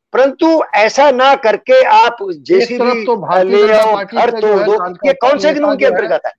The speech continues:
Speaker 2: एस-, एसपी तक को थप्पड़ मार देते हैं, जो क्या है? अभी तो, अभी हाल में जो ब्लॉक चुनाव के दरमियान
Speaker 1: जी।
Speaker 2: क्या देखा गया कि एक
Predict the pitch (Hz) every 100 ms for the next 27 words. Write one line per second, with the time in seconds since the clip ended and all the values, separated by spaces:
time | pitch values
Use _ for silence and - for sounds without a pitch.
0 | - 190 _ - 190 - 254 226 208 233
1 | 208 _ 196 180 220 214 190 190 190 202
2 | 202 196 202 226 165 127 _ _ _ _
3 | - 160 196 208 202 185 160 202 214 208
4 | 175 185 196 196 185 185 190 185 185 202
5 | 214 214 214 196 165 147 151 151 190 175
6 | 185 185